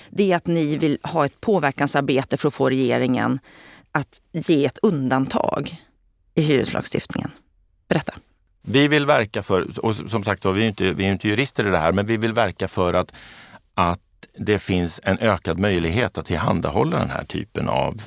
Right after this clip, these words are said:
Speaker 2: av, eh, boenden som, som efterfrågas.
Speaker 1: Kommer ni ändra någonting i ert, eh, affärsupplägg på grund av det här?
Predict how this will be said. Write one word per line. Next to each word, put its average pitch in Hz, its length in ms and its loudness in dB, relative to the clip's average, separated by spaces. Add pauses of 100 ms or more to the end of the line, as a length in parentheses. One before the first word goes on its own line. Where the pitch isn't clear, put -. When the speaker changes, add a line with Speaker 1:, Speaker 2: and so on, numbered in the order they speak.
Speaker 2:
av, - 420 -8
eh, 76 260 -6
boenden 107 560 2
som, 80 380 -2
som 85 160 0
efterfrågas. - 800 -4 (320)
Speaker 1:
Kommer 220 240 4
ni 220 440 2 (100)
ändra 190 480 2
någonting 208 440 2
i 180 200 2
ert, 156 320 2 (320)
eh, 87 100 0 (100)
affärsupplägg - 960 -2 (360)
på - 80 2
grund 147 240 2
av 110 60 0
det 143 60 -2
här? 143 180 -6